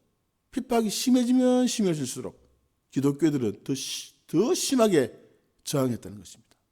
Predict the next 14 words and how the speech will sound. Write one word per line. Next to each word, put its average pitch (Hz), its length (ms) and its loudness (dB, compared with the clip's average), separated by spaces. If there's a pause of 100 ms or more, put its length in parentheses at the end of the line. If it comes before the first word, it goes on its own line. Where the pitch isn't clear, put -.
(960)
심지어 202 600 4 (1160)
시간이 202 340 2
좀 143 200 2
오래 165 200 2
지나다 123 340 -2
보니까 98 500 -8 (520)
로마 151 260 2
시민들이 120 640 -2 (1040)
기독교인들을 131 720 0 (180)
편을 170 220 0
들기 117 200 -4
시작했습니다. 87 680 -14 (420)
"너무 151 260 2
심하다. 123 760 -6